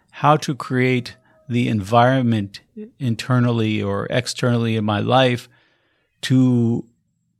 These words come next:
connect to this authentic, to this nature inside of me and to express it. So the one thing that we talked about, or the one thing that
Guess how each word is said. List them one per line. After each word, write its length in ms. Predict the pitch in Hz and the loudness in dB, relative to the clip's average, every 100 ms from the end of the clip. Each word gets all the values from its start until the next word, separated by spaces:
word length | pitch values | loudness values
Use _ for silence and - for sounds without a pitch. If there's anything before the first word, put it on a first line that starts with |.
| _ _ _ _ _ | _ _ _ _ _
connect 580 | - 143 135 131 - - _ _ _ _ _ _ - | -4 0 2 0 -2 -14 _ _ _ _ _ _ -14
to 280 | - 123 117 | -4 -2 -2
this 320 | 113 101 - | -2 -2 -2
authentic, 840 | 190 113 - 135 123 120 104 - - | -4 -4 0 0 0 -2 -4 -12 -8
to 140 | 117 | -6
this 340 | 104 98 - - | -4 -4 -6 -10
nature 640 | 233 175 117 135 131 - 120 | -12 -2 2 2 0 -2 -2
inside 500 | 110 - 113 120 135 | -2 0 0 2 0
of 140 | 117 | -2
me 360 | 110 104 101 - _ _ _ _ _ _ | -4 -2 -6 -8 _ _ _ _ _ _
and 520 | - 110 113 110 107 95 | -2 0 2 0 -2 -2
to 180 | 117 | -4
express 540 | 107 - - 113 101 - | -4 -6 -2 -2 -2 -6
it. 240 | - - _ _ _ _ _ _ _ _ _ _ _ _ _ _ _ _ _ _ _ _ _ | -12 -20 _ _ _ _ _ _ _ _ _ _ _ _ _ _ _ _ _ _ _ _ _
So 200 | - 175 | 2 6
the 100 | 175 180 | 6 4
one 80 | 196 | 2
thing 180 | 196 170 | 4 4
that 120 | 139 | 4
we 100 | 131 | 2
talked 320 | - 123 120 | 0 -4 -2
about, 600 | 123 123 131 131 131 - - - - - | 0 4 6 6 2 -8 -14 -20 -20 -6
or 100 | 127 | -2
the 100 | 117 | 0
one 200 | 127 143 | 2 2
thing 160 | 135 143 | 4 4
that 260 | 127 117 | 4 2